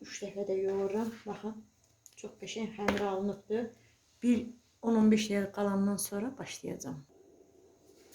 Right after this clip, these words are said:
Baxın, belə xəmirlərdir. Mən nəri, o mağazin oldu, Sani, e, şirin, m, tort üçün aynı satılan yerlər. Oradan dünən almışam. Bunlara birisi çiçək yapışdırmırlar.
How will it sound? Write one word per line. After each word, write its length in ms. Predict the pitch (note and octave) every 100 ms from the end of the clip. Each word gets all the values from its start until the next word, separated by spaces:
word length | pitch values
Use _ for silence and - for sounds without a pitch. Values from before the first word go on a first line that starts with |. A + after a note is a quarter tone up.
| - - - A3+
Baxın, 300 | A3+ A#3+ A#3
belə 220 | A#3 A#3+ -
xəmirlərdir. 720 | A#3 A#3+ A#3+ G#3+ G#3 - B3
Mən 160 | B3+ A#3+
nəri, 240 | A3 A3 A3 -
o 80 | B3+ C4 - - - _ _ - -
mağazin 460 | A3 G#3+ A#3 G#3 G3+ G3
oldu, 180 | G#3+ C4+
Sani, 580 | - - - A3 G3+ F3+
e, 640 | A#2+ C3+ - D3 - A#2
şirin, 380 | - - A3 A3+ A3 - -
m, 320 | A3 F#3+ G3+ G3+ -
tort 240 | C#4 C#4 C#4
üçün 240 | - G#3
aynı 240 | G#3 G#3+
satılan 480 | G#3+ G#3 - G#3 G#3
yerlər. 400 | F#3+ F#3 G3 A#3+ - - - - - _ - - -
Oradan 340 | A#3+ A3 B3+ A#3
dünən 240 | A#3 A3+ A3
almışam. 480 | G#3+ G#3+ G#3+ A3 A3+ A#3
Bunlara 320 | A3+ A#3 C4 C4+
birisi 280 | A3+ A3 C4
çiçək 380 | - - - G#3+
yapışdırmırlar. 680 | G3 - - G3+ F#3 G3+